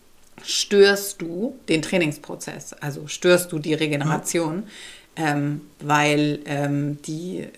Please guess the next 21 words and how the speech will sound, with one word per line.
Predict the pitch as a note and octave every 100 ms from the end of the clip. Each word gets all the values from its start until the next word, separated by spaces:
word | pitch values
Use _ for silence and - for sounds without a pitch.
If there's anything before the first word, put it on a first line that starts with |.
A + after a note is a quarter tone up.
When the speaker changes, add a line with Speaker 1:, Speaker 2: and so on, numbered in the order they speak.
| _
Speaker 1:
das | C#3+ C#3
Durchholen | - G3+ G3 - - F3 D#3+ D3+ D3+
sozusagen, | - - D3 D3+ D3
also | - D3 D3+
gut | C#3+ G3+ G3 - -
zu | - D#3+
dir | C#3+ D3 C#3+
zu | -
sein, | C#3 D3+ C#3+ C#3 C#3 - -
nach | F#3 F#3 F3
dem | F3 D#3
Training | - F#3 D#3 D3+ -
zu | - D#3
sagen, | D3+ C#3+ C#3+
„Hey, | C#3+ G#3 G3 E3+ E3 - -
ich | C#3
hab | E3
das | D#3+ D#3+
richtig | F#3 - F3+ -
gut | G#3 G3+
gemacht, | - D#3+ D3 D3+ -